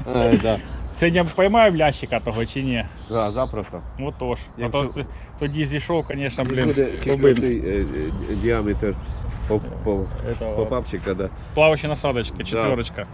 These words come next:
Speaker 1: Да,
Speaker 2: Этот,
Speaker 1: якщо буде.
Speaker 2: е, горіх.
Speaker 1: Ну, горіх горіхом. Діло в тому, що п'ятий, шостий розмір, треба більше крючок ставити.
Speaker 2: Ну,
Speaker 1: Профмонтаж.
Speaker 2: треба попробувати щось.
Speaker 1: Да,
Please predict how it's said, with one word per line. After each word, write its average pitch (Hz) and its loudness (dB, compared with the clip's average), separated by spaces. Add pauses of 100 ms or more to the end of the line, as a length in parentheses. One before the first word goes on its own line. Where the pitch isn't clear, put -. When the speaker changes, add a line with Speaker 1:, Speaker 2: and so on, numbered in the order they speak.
(280)
Speaker 1:
Да, 113 0
Speaker 2:
Этот, 135 4
Speaker 1:
якщо 135 4
буде. 113 -2
Speaker 2:
е, 131 2
горіх. 147 0 (840)
Speaker 1:
Ну, 240 0
горіх 190 0
горіхом. 156 -2 (640)
Діло 135 2
в 131 -4
тому, 127 -4
що 131 -4 (340)
п'ятий, 135 -2
шостий 120 -4
розмір, 101 -2 (280)
треба 117 -4
більше 120 -6
крючок 104 -4
ставити. 82 -8 (520)
Speaker 2:
Ну, 139 -2 (100)
Speaker 1:
Профмонтаж. 113 0
Speaker 2:
треба 139 -6
попробувати 139 -4
щось. 107 -6
Speaker 1:
Да, 95 -2